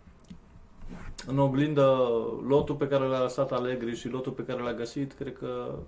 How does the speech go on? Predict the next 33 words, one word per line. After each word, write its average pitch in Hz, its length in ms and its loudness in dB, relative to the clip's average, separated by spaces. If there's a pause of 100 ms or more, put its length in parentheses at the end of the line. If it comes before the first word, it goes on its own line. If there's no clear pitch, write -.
(140)
înțelegem 135 640 2
de 120 100 0
ce 135 200 0
Juventus 127 600 -4
se 131 100 -6
află 127 260 -2
acum 120 300 -6
într-o 117 280 -4 (280)
postură 120 380 -4 (260)
destul 117 260 -4
de 123 80 -2
proastă, 156 440 0
dar 185 220 6
nu 202 280 2
imposibilă, 190 800 -2
ți-am 123 180 -6
zis. 120 200 -4 (840)
E 131 100 -2
încă 147 160 0
de 135 100 4
vreme 139 240 4
în 123 60 -2
campionat, 135 600 -4
trebuie 139 320 -4
să 139 120 -4
lege 139 260 0
câteva 131 300 -4
victorii, 143 800 -2 (460)
apoi 156 140 0
poate 147 240 2
intervine 135 640 0
factorul, 120 600 -2
uh, 110 460 0